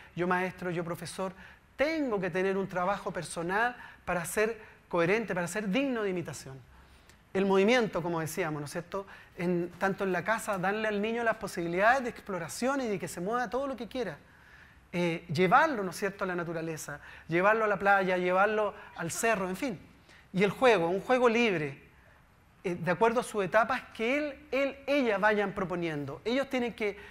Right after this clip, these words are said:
a través del asombro, ir construyendo este juego. La siguiente, por favor.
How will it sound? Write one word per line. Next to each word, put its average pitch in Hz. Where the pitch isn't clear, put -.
a 175
través 190
del 220
asombro, 254
ir 226
construyendo 220
este 190
juego. 127
La 180
siguiente, 175
por 127
favor. -